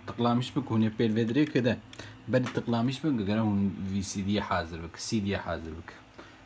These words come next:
Veya bak. Veya bak. Ya açılmıştı beri. Onu C D şu var. Avarı seçmiş bak. C D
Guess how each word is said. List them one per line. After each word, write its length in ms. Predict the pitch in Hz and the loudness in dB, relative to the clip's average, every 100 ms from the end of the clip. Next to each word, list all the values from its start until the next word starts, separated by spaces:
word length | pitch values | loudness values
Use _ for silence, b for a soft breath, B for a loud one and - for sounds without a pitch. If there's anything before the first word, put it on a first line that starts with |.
| - | -6
Veya 320 | 104 107 107 | -2 0 0
bak. 180 | 95 - 98 - 107 95 101 - - - - - - | -2 -4 -6 -2 -2 -2 -6 -16 -18 -18 -20 -18 -10
Veya 240 | 113 101 101 | -6 -6 -6
bak. 360 | 98 101 113 - - - - - - - - - - - - - 104 - 104 | -8 -10 -10 -12 -16 -20 -20 -20 -20 -20 -12 -10 -8 -6 -8 -6 -8 -4 -2
Ya 120 | 104 101 - - - | -2 -4 -8 -8 -8
açılmıştı 560 | 107 - 101 101 - 101 | -6 -4 -2 -4 -4 -6
beri. 200 | 95 92 - - - - B B B B B | -4 -6 -10 -18 -20 -20 B B B B B
Onu 200 | 117 120 | 0 0
C 300 | 110 - 117 | 0 -2 -2
D 140 | 104 101 | 0 -2
şu 160 | - | -4
var. 160 | 101 98 - - | -6 -6 -8 -6
Avarı 340 | 110 104 95 | -4 -2 -4
seçmiş 540 | 90 110 107 98 92 - | -6 -8 -8 -8 -8 -10
bak. 240 | 92 117 - - - - - B B B B - | -8 -8 -8 -16 -20 -20 -20 B B B B -14
C 260 | - 101 | -10 -4
D 200 | 104 107 | -2 -2